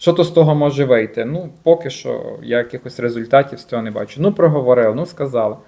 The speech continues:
Але скажу вам по правді так: оці його заяви,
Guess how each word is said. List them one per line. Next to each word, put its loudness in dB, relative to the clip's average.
Але 6
скажу 0
вам 0
по -8
правді -2
так: -4
оці -12
його 0
заяви, 2